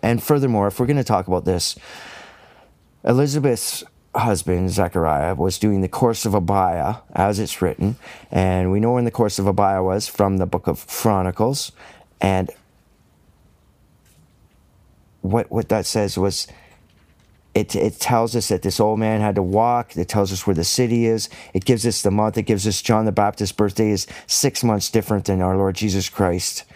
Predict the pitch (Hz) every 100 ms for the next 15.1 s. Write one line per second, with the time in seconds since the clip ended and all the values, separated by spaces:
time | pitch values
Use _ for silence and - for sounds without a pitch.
0 | - - 101 117 - 127 - 135 135 -
1 | 117 127 131 92 98 110 107 110 101 98
2 | - - - _ _ _ - 95 101 123
3 | 107 90 90 92 90 90 92 - 98 -
4 | 80 95 95 82 78 - - - - 101
5 | 101 101 104 - 101 - - _ _ _
6 | _ _ 95 107 110 113 98 - 120 117
7 | 120 117 - 98 87 90 - 90 85 92
8 | 104 104 98 95 - - - _ - 76
9 | 76 - - _ _ _ 98 101 101 -
10 | - - 82 80 78 62 92 95 113 117
11 | - 117 - 117 113 - 113 110 110 107
12 | - - - - 98 - 110 104 104 98
13 | 107 98 95 - 117 113 98 107 101 98
14 | 95 95 92 90 92 90 - 85 82 -
15 | -